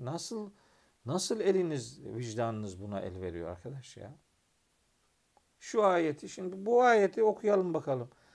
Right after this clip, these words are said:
Bakalım buna rağmen peygamberimiz böyle şeyler söylemiş olabilir mi? Araf suresi yüz seksen yedinci ayet. İfadeyi aynen aktarıyorum.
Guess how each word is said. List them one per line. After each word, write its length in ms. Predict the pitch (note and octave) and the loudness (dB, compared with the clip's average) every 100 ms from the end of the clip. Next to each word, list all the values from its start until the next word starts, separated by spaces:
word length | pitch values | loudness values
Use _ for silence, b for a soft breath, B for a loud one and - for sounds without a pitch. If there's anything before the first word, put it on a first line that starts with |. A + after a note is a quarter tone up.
| b b - | b b -10
Bakalım 680 | G#2 F3+ - C4 C4 A#3 | 0 0 4 4 4 2
buna 240 | G3+ A3 A3+ | 4 6 8
rağmen 380 | F#3+ F3 D#3+ D3 | 6 2 -2 -2
peygamberimiz 800 | D#3 D3 D3 C#3 C3 B2+ F#2+ G2 | -2 -2 -4 -4 -4 -6 -4 0
böyle 260 | D3+ D#3+ | 2 0
şeyler 360 | C#3+ C#3+ B2+ A#2 | -4 -4 -4 -6
söylemiş 520 | - A2+ A2+ G2+ - | -8 -8 -8 -10 -10
olabilir 360 | G2+ F#2+ F#2+ F#2 | -8 -8 -10 -14
mi? 160 | F#2 _ _ _ _ _ _ _ _ _ _ _ _ _ _ b b b b b b b b b - | -18 _ _ _ _ _ _ _ _ _ _ _ _ _ _ b b b b b b b b b 2
Araf 360 | D#3+ F3 F#3+ | 4 6 4
suresi 460 | F#3+ D#3 D3 D3 G#3 | 2 -2 0 0 -4
yüz 260 | F#3+ F#3 - | -6 -6 -6
seksen 340 | D3+ - D#3+ | -6 -4 -4
yedinci 480 | D#3 C3+ C3+ G#2+ G2+ | -4 -6 -6 -6 -6
ayet. 420 | D#2+ - - _ _ _ _ _ _ _ _ _ _ b b b b b _ _ _ | -8 -10 -20 _ _ _ _ _ _ _ _ _ _ b b b b b _ _ _
İfadeyi 500 | G3+ D3 A2+ G#2+ C#3 | -4 0 0 0 0
aynen 480 | G#3+ A3 F3 C#3+ F#3 | 2 2 2 0 0
aktarıyorum. 580 | D3+ - - G2+ F#2+ | 0 -2 -6 -8 -8